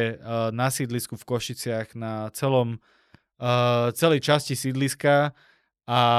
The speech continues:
rozkopali strašne veľa toho, ale to boli, že stovky metrov výkopov a hlbokých, také, že to bolo, že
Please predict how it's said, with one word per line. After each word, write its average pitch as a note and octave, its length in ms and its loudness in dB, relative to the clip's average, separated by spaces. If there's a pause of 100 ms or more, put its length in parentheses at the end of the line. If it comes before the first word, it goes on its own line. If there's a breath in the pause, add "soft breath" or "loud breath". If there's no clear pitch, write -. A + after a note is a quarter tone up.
(400)
rozkopali D#3 640 2
strašne C#3+ 540 -4
veľa A#2 240 0
toho, A2+ 260 -6
ale B2 240 -2
to C3 140 -4
boli, B2 280 -2
že A2+ 460 -4 (1120)
stovky F#3 520 4
metrov B2 480 2
výkopov B2 580 0
a A#2+ 140 0
hlbokých, G#3 560 4
také, C#3 260 0
že C3 160 -2
to C#3 220 -4
bolo, C3 180 0
že A#2 140 -12